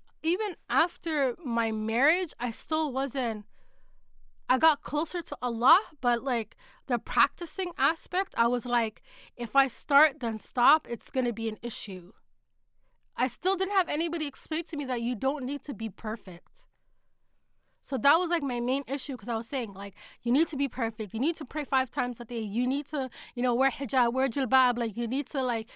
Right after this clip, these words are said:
you know, wear gloves on your hands so nobody sees your hands. You need to cover your ankles. You need to do all of these things. So to me, it's like, I always equated the religion with perfection.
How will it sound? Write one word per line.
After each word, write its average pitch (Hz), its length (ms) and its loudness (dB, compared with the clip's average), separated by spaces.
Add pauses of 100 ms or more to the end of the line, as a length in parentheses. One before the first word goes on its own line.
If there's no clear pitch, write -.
(160)
you 233 80 -4
know, 240 80 2
wear 262 220 4
gloves 285 300 2
on 262 100 4
your 247 100 -2
hands 247 220 2
so 254 80 -4
nobody 254 180 -2
sees 277 200 -2
your 262 100 0
hands. 247 240 0
You 233 80 -6
need 247 80 -8
to - 60 -20
cover 277 200 -4
your 262 140 -2
ankles. 247 400 -2
You 220 60 -4
need 233 120 -6
to 240 80 -8
do 254 120 -2
all 277 200 6
of 277 60 -4
these 277 160 -4
things. 254 320 -6
So 226 240 -2 (340)
to 233 140 -2
me, 311 260 0
it's - 160 -6
like, 233 260 -2 (280)
I 254 180 2
always 285 300 4
equated 277 480 -4
the 226 100 -2
religion 220 400 -2
with 214 120 -10
perfection. 196 680 -12